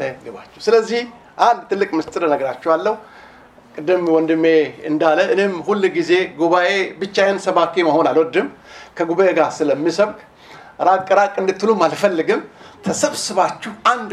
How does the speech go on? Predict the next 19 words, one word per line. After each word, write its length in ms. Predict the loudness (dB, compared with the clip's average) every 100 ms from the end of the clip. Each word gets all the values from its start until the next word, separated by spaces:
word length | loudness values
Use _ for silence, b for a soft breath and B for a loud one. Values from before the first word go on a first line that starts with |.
| 0
ወጥ 260 | 2 2 0
የሆነ 260 | 0 2 2
ነገር 220 | 2 2
ልሰጣችሁ 600 | 0 -4 -2 -2 -2 -10 -16 -8
ውስጤ 240 | -6 -4 0 2
አለ 260 | 2 -2 -6
የሚጨው 460 | -8 -6 -6 -2 0
ነገር። 260 | 2 2 0 -4 B B B B
እ፣ 120 | 0 2 2 -4 B B B
ወደ 160 | -2 0 0
ግራም 300 | 2 0 0
ወደ 180 | 0 0
ቀኝም 360 | 2 2 2 -2
ዞር 200 | -2 -4
ዞር 240 | 0 -2 -2
ብላችሁ 400 | -6 -6 -6 -2
ያንን 320 | 0 -2 -8
ሰው 160 | -8 -10
ተመልከቱ። 500 | -8 -12 -14 -16 -18